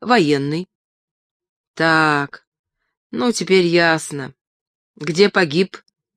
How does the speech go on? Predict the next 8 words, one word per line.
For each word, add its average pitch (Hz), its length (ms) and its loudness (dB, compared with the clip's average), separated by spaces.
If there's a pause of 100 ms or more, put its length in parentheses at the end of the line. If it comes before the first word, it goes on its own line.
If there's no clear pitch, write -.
(1160)
«Убит 190 420 2
в - 80 -14
Севастополе 190 800 0
в 147 60 -14
двадцать 170 400 -4
первом 170 420 -2
году». 151 420 -4 (1000)
Слово 156 520 -2